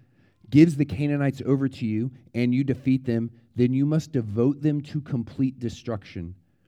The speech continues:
You shall make no covenant with them and show no mercy to them." The Canaanites were the object of God's wrath. Israel was not allowed to show them mercy.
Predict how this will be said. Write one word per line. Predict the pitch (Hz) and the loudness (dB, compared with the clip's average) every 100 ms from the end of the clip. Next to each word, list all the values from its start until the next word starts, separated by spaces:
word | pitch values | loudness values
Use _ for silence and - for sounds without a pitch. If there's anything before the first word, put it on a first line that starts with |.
| _ _ - | _ _ -6
You | 123 | -4
shall | - 139 | -2 -2
make | 131 - 104 | -2 -4 -8
no | 104 110 139 165 | -4 0 2 2
covenant | 143 151 147 117 | 2 0 -2 -4
with | 104 | -4
them | 95 90 101 - _ _ - | -2 -2 -4 -6 _ _ -10
and | 104 | -10
show | - 123 127 | -4 0 2
no | 139 | 2
mercy | 135 143 151 123 | 2 0 -2 -4
to | 104 98 | -4 -6
them." | 87 76 - _ _ _ _ _ _ _ _ _ _ _ _ _ _ _ _ _ _ _ - | -4 -8 -12 _ _ _ _ _ _ _ _ _ _ _ _ _ _ _ _ _ _ _ -2
The | 113 | -2
Canaanites | - 123 139 151 151 151 | -2 -2 0 0 -2 -2
were | 135 | -2
the | 131 120 | -2 -4
object | 117 117 113 107 101 - | -4 -4 -2 -6 -6 -8
of | 101 104 110 | -4 -2 -2
God's | 95 95 92 | -4 -4 -4
wrath. | 107 113 82 - - - _ _ _ _ _ _ _ _ _ | -6 -4 -6 -12 -20 -20 _ _ _ _ _ _ _ _ _
Israel | 139 151 143 147 | 2 4 2 2
was | 139 123 | 0 -2
not | 117 | 0
allowed | 117 110 110 | 2 0 -2
to | 113 | -6
show | - 95 | -4 -2
them | 107 | -2
mercy. | 107 117 123 98 80 | -2 -2 -4 -4 -6